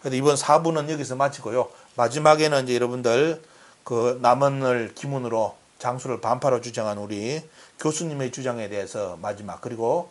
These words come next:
또 사회자가 또 오바해가지고 나온 경우 있는데 이번에 남원에 또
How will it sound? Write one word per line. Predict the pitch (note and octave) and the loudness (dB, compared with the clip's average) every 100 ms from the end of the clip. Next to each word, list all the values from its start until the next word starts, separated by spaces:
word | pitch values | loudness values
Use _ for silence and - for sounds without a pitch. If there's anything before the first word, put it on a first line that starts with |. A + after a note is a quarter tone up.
| - - _ | -18 -20 _
또 | - B2+ A2 | -2 0 0
사회자가 | - G3+ F3 C#3+ B2+ | 6 8 8 6 0
또 | B2+ A#2 B2+ | -2 -2 0
오바해가지고 | C#3+ C3+ B2+ A#2+ A2 | 4 4 2 -2 -2
나온 | A2 A#2 | -4 -4
경우 | A2+ G#2+ G#2+ | -6 -6 -8
있는데 | G#2+ G#2 F2+ | -10 -10 -8
이번에 | G#2 A2 G2+ | -8 -8 -6
남원에 | G2+ A2 G2+ | -4 -6 -6
또 | G2 | -6